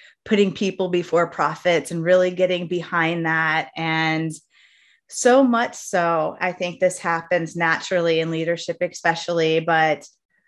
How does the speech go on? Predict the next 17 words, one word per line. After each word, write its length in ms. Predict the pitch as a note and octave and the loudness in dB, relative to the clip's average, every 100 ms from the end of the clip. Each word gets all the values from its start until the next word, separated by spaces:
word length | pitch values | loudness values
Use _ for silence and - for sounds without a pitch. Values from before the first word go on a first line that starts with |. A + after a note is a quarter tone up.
| _ - | _ -6
I 220 | F3 F#3 | -2 0
started 320 | F#3 B3 C#4+ | 0 0 0
sacrificing 880 | - F#3+ F3+ - G3 F3+ D#3+ - D#3+ | 0 2 2 -2 -4 -2 -4 -6 -6
myself 500 | D#3 D3+ D#3+ D#3 D3+ | -6 -6 -2 -2 -2
for 120 | E3+ | -6
the 80 | D#3 | -6
company 800 | D3+ E3 D#3 E3 D#3 D3+ D3+ - | -4 -6 -4 -6 -4 -4 -6 -8
and 580 | F3+ F3 E3 E3 E3 D#3+ - _ | -4 0 2 0 -2 -8 -14 _
spending, 640 | - F#3 F3 E3 E3 D#3 | -6 -2 0 -2 -4 -4
you 80 | F3+ | -4
know, 140 | D#3+ | -4
creating 420 | - G3+ F#3+ E3+ | -6 -2 -2 -2
twelve-hour 640 | E3 - F#3 F3+ F3+ E3+ E3 | -4 2 2 4 2 2 2
workdays 460 | F3 - E3 D#3+ | -2 0 -2 -2
for 120 | - D#3+ | -4 -6
myself 640 | D#3+ D#3 E3 D#3+ D#3 - | -6 -4 -2 -2 -2 -2
and 320 | D#3+ D3+ D#3 | -2 -2 -6